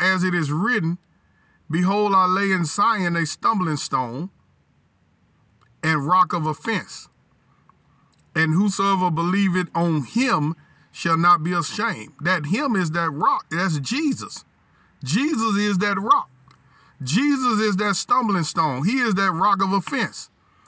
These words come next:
But the Bible says, "If you believe it on him, you shall not be ashamed." Why? Because he became a lamb. And he gave his life for the sins of the world.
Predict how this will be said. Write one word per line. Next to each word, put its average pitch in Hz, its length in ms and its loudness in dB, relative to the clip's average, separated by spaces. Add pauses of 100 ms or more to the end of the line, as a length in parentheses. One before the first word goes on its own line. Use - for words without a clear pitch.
(340)
But 165 140 0
the 160 100 0
Bible 220 480 2
says, 196 280 0
"If 180 60 2
you 202 160 2
believe 208 480 0
it 214 80 0
on 208 180 2
him, 214 220 2
you 202 180 2
shall 185 220 0
not 175 420 0
be 180 120 -2
ashamed." 175 560 -4 (560)
Why? 147 460 0 (340)
Because 165 360 -2
he 208 120 0
became 202 600 -2
a 175 120 0
lamb. 165 540 -2 (1500)
And 170 140 0
he 170 80 2
gave 196 340 0
his 175 200 -2
life 185 280 0
for 160 140 -2
the 139 100 0
sins 165 380 0
of 156 100 0
the 160 80 -2
world. 151 360 -4